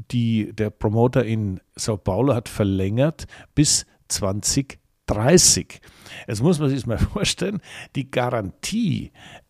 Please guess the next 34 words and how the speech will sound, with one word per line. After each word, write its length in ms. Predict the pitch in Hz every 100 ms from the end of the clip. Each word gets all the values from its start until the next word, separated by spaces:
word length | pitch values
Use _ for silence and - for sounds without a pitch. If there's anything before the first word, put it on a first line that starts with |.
| _ _ _ _ _ _ _ -
bis 180 | 139 -
zwanzig 580 | 147 165 202 - 135
dreißig 640 | - 110 139 170 - 104 -
das 200 | - -
Antrittsgeld 760 | - 113 151 135 - - 110 95
zu 100 | 101
zahlen 540 | - - 76 90 80
und 220 | - 175 170
so 160 | 151
weiter, 440 | 110 113 - 82 - - - - _
das 400 | - 165 - -
kommt 800 | - - 98 104 147 247 - - _ _
von 500 | - - 113 123 147 - -
São 360 | - - 92 92 -
Paulo, 540 | - 190 254 117 65
also 260 | - 101 110
von 240 | - 117
der 80 | 98
Stadt 560 | - - 123 - - -
São 220 | - - 117
Paulo. 240 | - 90
Also 180 | 90 87
Stadt 460 | - - - 104
ist 120 | 90 -
vielleicht 220 | 95 -
der 80 | 90
falsche, 280 | 95 - 143
also, 160 | 113
äh, 140 | 87 - - - - - - 113 113 110
so 220 | 98 104
groß 340 | 95 104 110 113
wie 100 | 92
die 140 | 98
sind. 340 | - 147 85